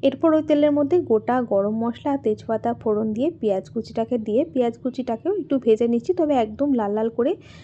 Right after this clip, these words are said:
উম, ভাজার কিন্তু দরকার নেই, হালকা করে একটু পেঁয়াজটাকে ভেজে নিচ্ছি। এই যে পেঁয়াজটা কিন্তু আমাদের ভাজা হয়ে গেছে। এই সময় দিয়ে দিলাম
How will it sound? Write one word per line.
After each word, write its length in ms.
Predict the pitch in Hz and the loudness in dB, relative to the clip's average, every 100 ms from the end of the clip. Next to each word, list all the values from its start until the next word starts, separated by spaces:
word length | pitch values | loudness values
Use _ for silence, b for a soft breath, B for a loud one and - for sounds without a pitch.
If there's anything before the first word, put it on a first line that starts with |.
| B 240 | B -6
উম, 180 | 220 214 | -4 -4
ভাজার 280 | 226 220 233 | -2 0 0
কিন্তু 260 | 254 240 | 0 0
দরকার 360 | 240 226 226 240 | 2 2 2 0
নেই, 180 | 233 339 | 0 -2
হালকা 360 | - 202 214 | -2 -2 -2
করে 200 | 208 214 | -2 -2
একটু 200 | 214 - | -2 -2
পেঁয়াজটাকে 580 | 339 220 196 - 196 320 | -2 -2 -4 -6 -4 -4
ভেজে 260 | 311 196 185 | -2 -4 -4
নিচ্ছি। 360 | 185 - - 208 - - - - - - - - - - | -10 -12 -16 -16 -18 -20 -20 -20 -20 -18 -20 -20 -20 -2
এই 120 | 240 | -2
যে 140 | 214 202 | -2 -4
পেঁয়াজটা 340 | 226 214 - 254 | -2 -2 -2 -2
কিন্তু 180 | 240 | -2
আমাদের 220 | 247 247 254 | -2 0 -2
ভাজা 240 | 214 208 | -2 -4
হয়ে 200 | 226 254 | 2 2
গেছে। 240 | 247 240 392 - B B B | 2 -2 -6 -8 B B B
এই 120 | - 233 | 0 2
সময় 280 | 277 302 | 2 2
দিয়ে 200 | 285 262 | 4 2
দিলাম 220 | 247 294 | 2 0